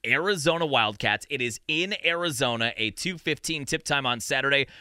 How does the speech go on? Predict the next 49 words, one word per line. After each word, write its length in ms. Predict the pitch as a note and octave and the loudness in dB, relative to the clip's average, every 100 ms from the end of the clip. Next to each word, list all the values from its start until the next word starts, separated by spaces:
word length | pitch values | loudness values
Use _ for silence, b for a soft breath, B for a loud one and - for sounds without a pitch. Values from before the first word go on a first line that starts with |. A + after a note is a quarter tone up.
| B | B
What's 240 | E3+ F#3+ - | 0 0 0
been 180 | F#3+ | -2
fun 240 | D#3+ A#3 D4+ | 0 0 2
about 240 | C#4+ B3 | 2 2
this 140 | G#3+ - | -2 0
matchup, 400 | E3 E3 F#3+ E3 | 0 0 0 2
and 100 | D3 | 2
I 60 | |
don't 80 | A3+ | 2
know 100 | F3+ | 2
why 360 | C3+ B2 C3+ D#3 | 2 4 4 2
this 180 | C#3+ | -2
started 360 | - C3+ C3 E3+ | -2 0 0 0
on 180 | E3+ E3+ | -4 -4
Twitter, 380 | F3 F#3 F#3 F#3 b b b b b | -2 -2 -2 -6 b b b b b
the 120 | D3+ | -4
Badger 480 | C#3+ E3+ B3 D#4 E4 | 0 2 2 2 0
fans 560 | C#4+ G3+ F#3+ F#3 F3+ - - | -2 0 2 2 -2 -4 0
are 140 | D3 | 2
getting 240 | C3 C3 | 2 0
excited, 520 | F3 - G2+ E2 F2+ - _ - | -2 -4 -4 -4 -8 -14 _ -6
and 240 | C3 C3 | -2 0
Arizona, 540 | - G3 F#3+ D3+ D3 F3 | 2 2 2 2 2 2
unbeaten, 500 | C3 F3 C#3 C3+ C#3+ | 0 -2 -2 -2 -2
number 200 | B2 B2+ | -2 0
one 160 | D#3+ D#3 | -2 -2
team 160 | E3 | -4
in 60 | F3 | -4
the 40 | |
country, 340 | E3 G#2 B2+ A#2 | -2 -2 -2 -2
they 220 | F#2+ D#3+ | 0 2
are 140 | D#3 | 2
excited. 480 | F#2+ - G2+ D#2 G#2 - b b b | 0 -4 -6 -6 -10 -14 b b b
And 240 | C#3+ D#3 | -2 2
this 160 | G#3 A#3 | 2 2
has 200 | C#4 G3 | 2 2
led 280 | D#3+ C#3+ C#3 | 0 0 0
to 200 | F3+ G#3+ | -2 0
a 40 | |
little 240 | F3+ D3 D#3 | 0 0 0
bit 100 | D#3+ | -4
of 140 | D#3 | -6
Twitter 240 | - D#3+ | -4 -2
trash 400 | C3+ G3+ A3 A3+ | -2 -2 -2 -2
talk, 280 | - F2 - - | -2 -4 -6 -2
which 240 | F3 F#3 | -2 0
has 240 | F#3 E3 D3 | 0 0 -2
led 380 | C#3+ B3 C4+ - | 0 0 0 -2
to 460 | C3+ A2+ A2+ D3 | -2 0 -2 -4